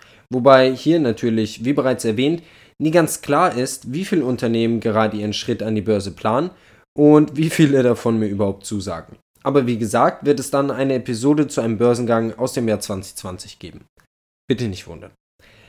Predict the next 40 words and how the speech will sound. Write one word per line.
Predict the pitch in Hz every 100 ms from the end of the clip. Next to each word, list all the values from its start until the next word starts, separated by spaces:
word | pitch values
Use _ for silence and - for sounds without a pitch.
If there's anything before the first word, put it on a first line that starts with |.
| _ -
Das | 123 - 104
Wochenende | 147 214 202 202 202 156
soll | 143 156
dann | 147 143 143
ein | 127 127
bisschen | 120 107
anders | 101 147 170
gestaltet | 180 - 160 160 170
werden. | 160 156 190 - _ - _ -
Samstag | - 143 175 214 208 202 147
soll | - 147 143
es | 139
dann, | 139 135 135
sobald | 123 117 104 107
wir | 104
es | 98
einrichten | 110 131 131 139 147
können, | 139 143 139
ich | 104 -
kann | 117 104 -
nicht | 113 127 143 143
versprechen, | 131 - 123 123
dass | 113 107
es | 101
diese | 117 107 104
Woche | 107 110
schon | - 98
klappt, | 139 175 - _ - - - -
einen | 123 123 123 123
Gasttalk | 110 110 - - 90 -
geben. | 87 76 - _ _
Das | - 123
heißt, | 143 143 -
ich | 123
möchte, | 131 139 139 143 143
so | 92 - 92
wie | 87
das | 82 92
für | - -
einen | 85 85